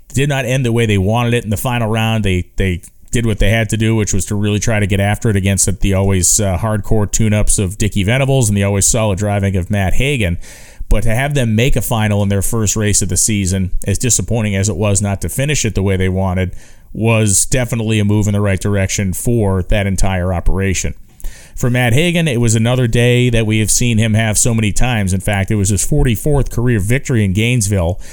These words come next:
and it moved him one ahead of Tony Pedregon in the all-time list. So he is continuing to kind of creep his way into that, um, that list of greats, which we know that he is. He's one of the best funny car drivers in, in modern drag racing history.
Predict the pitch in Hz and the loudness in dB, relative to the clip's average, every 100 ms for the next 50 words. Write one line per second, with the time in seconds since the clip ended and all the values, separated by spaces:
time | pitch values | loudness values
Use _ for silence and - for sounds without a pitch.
0 | - - - 127 117 110 107 101 95 - | -18 -20 -6 0 2 4 2 2 0 -4
1 | - 127 120 131 120 123 120 123 117 120 | -4 0 2 2 2 0 0 2 2 2
2 | 101 - 123 113 156 180 147 110 101 101 | 0 0 0 2 2 2 -2 -2 0 0
3 | 101 107 98 95 92 - - 98 120 117 | 0 0 0 0 0 -2 0 2 2 2
4 | - 104 - 120 113 104 117 101 - 117 | 0 -2 0 0 0 0 0 -2 -2 -2
5 | 98 120 120 117 101 95 104 98 95 - | 0 2 2 2 2 0 0 2 0 0
6 | 107 95 90 87 - 101 110 107 98 80 | -2 0 -2 -2 -2 0 0 0 -2 -4
7 | 180 156 120 - - - - 170 - 160 | -2 0 0 0 -2 -8 -4 2 4 4
8 | 139 110 95 104 92 78 - 101 107 107 | 2 2 2 2 0 -2 -2 0 0 0
9 | 101 101 98 113 104 95 104 87 101 98 | 0 0 0 0 0 0 -2 0 0 0
10 | 95 98 95 - 104 101 104 92 90 107 | 0 0 -2 -2 0 0 0 0 -2 -2
11 | 101 101 92 92 120 120 - 85 | -2 0 0 -2 0 -2 -2 -4